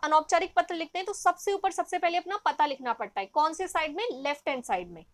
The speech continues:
इस बात का ध्यान रखना है, लेफ्ट हैंड साइड, आपका लेफ्ट हैंड आप ऊपर करके देखो ना, जो लेफ्ट हैंड साइड है उस साइड में सबसे पहले अपना पता लिखना पड़ता है। तो सबसे ऊपर बाईं ओर,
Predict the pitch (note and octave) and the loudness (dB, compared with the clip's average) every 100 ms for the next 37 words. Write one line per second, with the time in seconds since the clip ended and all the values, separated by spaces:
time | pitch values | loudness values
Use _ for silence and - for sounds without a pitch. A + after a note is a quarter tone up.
0 | - A#3 C#4+ D#4 D4+ - D4 C#4 A#3+ A3+ | -6 -2 6 6 6 4 4 0 0 -2
1 | G#3+ A#3 D4+ E4 - D4 D4 A#3+ G#3 A#3 | -2 0 0 0 -4 -8 -2 -2 0 2
2 | A#3+ - D4 - C4 C#4 D#4+ D4+ D4 C#4 | 2 2 -2 -2 -4 -4 -2 -2 4 4
3 | - _ - C4+ D#4 D#4 D#4 D4 D#4 F#4 | 2 _ -8 0 2 2 0 -2 0 -2
4 | G#4 _ - - C#4 D4+ D#4 E4 F4+ F4+ | -4 _ -20 -6 -2 2 0 0 -2 2
5 | C#4 C#4 G4 F4+ F#4+ D#4 C4+ C4 G#4 - | 2 2 0 0 -2 0 0 0 -4 -4
6 | - - - - G4+ D#4+ D#4 E4+ A4 C#4+ | -20 2 2 4 0 2 2 -2 0 2
7 | C#4 B3+ B3 G#3 G3 F#3 B3 C#4 C#4 E4 | 6 4 4 -4 -4 -4 -4 -2 0 0
8 | - G4 F#4 F4+ E4 B3 B3 D#4+ F4+ E4 | 0 -2 2 2 4 4 4 0 0 0